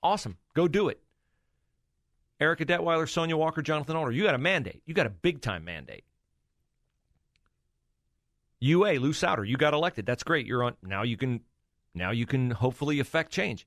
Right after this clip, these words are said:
Parents, stay active. But as we flash forward to twenty twenty-two,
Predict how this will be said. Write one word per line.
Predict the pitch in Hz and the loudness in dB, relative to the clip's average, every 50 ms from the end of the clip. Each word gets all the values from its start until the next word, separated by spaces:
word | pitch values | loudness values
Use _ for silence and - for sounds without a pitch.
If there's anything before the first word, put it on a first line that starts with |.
| _ - | _ -6
Parents, | - 117 127 147 143 - | -4 -2 -2 -2 -4 -6
stay | - - - 139 131 139 | -8 -4 -2 0 2 2
active. | 147 160 175 - - - - _ _ _ _ _ _ _ _ _ _ _ _ _ _ _ _ _ _ _ _ _ _ _ _ _ _ _ _ _ _ _ _ _ _ _ _ _ _ _ _ _ _ _ _ _ _ _ _ _ _ _ _ _ _ _ _ _ _ _ - | 2 0 0 -4 -10 -16 -20 _ _ _ _ _ _ _ _ _ _ _ _ _ _ _ _ _ _ _ _ _ _ _ _ _ _ _ _ _ _ _ _ _ _ _ _ _ _ _ _ _ _ _ _ _ _ _ _ _ _ _ _ _ _ _ _ _ _ _ 0
But | - 175 185 180 _ _ _ _ _ _ _ _ _ _ _ _ - | 2 2 2 2 _ _ _ _ _ _ _ _ _ _ _ _ 2
as | 160 175 220 247 214 | 4 4 4 2 0
we | 202 233 214 | 0 -2 -2
flash | - - 175 170 160 156 - - | -2 0 0 2 2 2 0 0
forward | - 175 170 160 156 127 | 0 0 2 2 0 -2
to | 127 | -2
twenty | - - 151 143 135 | -4 -2 -2 -2 -2
twenty-two, | - - 120 113 107 - - 208 208 147 104 92 - 147 | -2 -2 -2 -4 -4 -4 -2 -2 -2 0 -2 -4 -6 -10